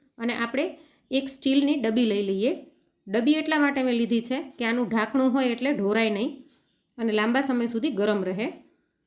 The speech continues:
પણ તમારી પાસે આવી સ્ટીલનો ડબ્બો કે ડબ્બી ના હોય તો તમે વાટકામાં પણ ભરી શકો છો.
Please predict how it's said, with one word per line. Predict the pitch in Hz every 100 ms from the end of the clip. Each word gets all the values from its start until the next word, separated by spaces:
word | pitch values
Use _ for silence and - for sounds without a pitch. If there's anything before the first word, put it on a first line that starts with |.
| _ -
પણ | 202
તમારી | 226 240
પાસે | 233 240 240
આવી | 247
સ્ટીલનો | 247 254 247 247
ડબ્બો | 226 220 240 240
કે | 247 240
ડબ્બી | 220 226
ના | 247 277
હોય | 269
તો | 277 202
તમે | 214 262 - - _ -
વાટકામાં | 220 226 247 240
પણ | 233 214
ભરી | 202 196
શકો | 196 196 196
છો. | 185